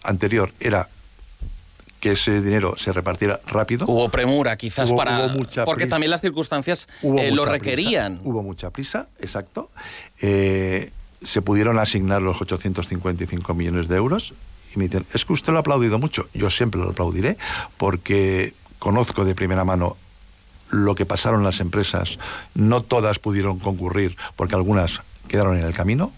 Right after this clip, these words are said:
Speaker 1: Ahora nos, no nos olvidemos que era una situación muy difícil para,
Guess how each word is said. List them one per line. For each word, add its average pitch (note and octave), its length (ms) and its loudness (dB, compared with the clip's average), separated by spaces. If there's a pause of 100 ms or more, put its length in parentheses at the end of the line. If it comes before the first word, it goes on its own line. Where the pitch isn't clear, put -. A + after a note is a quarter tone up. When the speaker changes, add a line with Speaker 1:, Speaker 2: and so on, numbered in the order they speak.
(180)
Speaker 1:
Ahora F2+ 200 0
nos, F2+ 420 -2
no G2+ 120 0
nos F#2+ 200 -2
olvidemos F#2+ 420 0
que F#2 260 -2
era G2+ 120 2
una G2 120 2
situación G2 300 0
muy G2 220 4
difícil F#2+ 480 0 (640)
para, F2+ 540 2